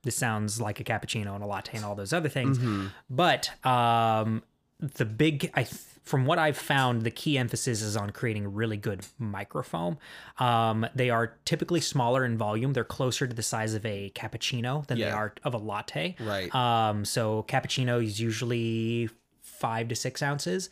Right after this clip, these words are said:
Speaker 1: So is a flat white. It's about five to six, maybe seven ounces. So it's
Speaker 2: Yeah.
Speaker 1: on the smaller side,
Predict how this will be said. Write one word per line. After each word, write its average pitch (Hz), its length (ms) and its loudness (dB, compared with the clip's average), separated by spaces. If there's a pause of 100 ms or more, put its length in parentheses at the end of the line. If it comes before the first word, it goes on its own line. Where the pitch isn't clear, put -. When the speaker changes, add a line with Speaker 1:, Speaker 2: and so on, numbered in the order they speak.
(380)
Speaker 1:
So 131 200 0
is 113 100 0
a 113 40 -2
flat 107 280 -2
white. 95 260 -4
It's - 80 -16
about 113 200 -2
five 110 260 -2
to 110 80 -4
six, - 540 -6
maybe 113 320 -4
seven 101 260 -8
ounces. 120 340 -10
So 113 200 -6
it's 110 100 -2
Speaker 2:
Yeah. 104 80 2
Speaker 1:
on 120 80 0
the 127 60 -2
smaller 113 360 0
side, 101 360 -4